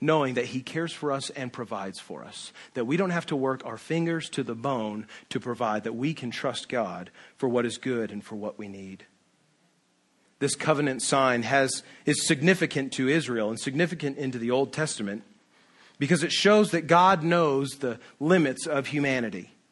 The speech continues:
their physical limits, their physical frailty, and he cares enough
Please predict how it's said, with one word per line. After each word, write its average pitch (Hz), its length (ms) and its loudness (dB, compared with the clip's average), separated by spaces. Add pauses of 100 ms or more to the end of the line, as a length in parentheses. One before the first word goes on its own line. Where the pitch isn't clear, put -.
(280)
their 180 200 8
physical 185 640 6
limits, 160 380 4
their 147 180 4
physical 190 560 4
frailty, 147 680 4
and 143 140 -2
he 147 140 2
cares 214 480 4
enough 175 580 2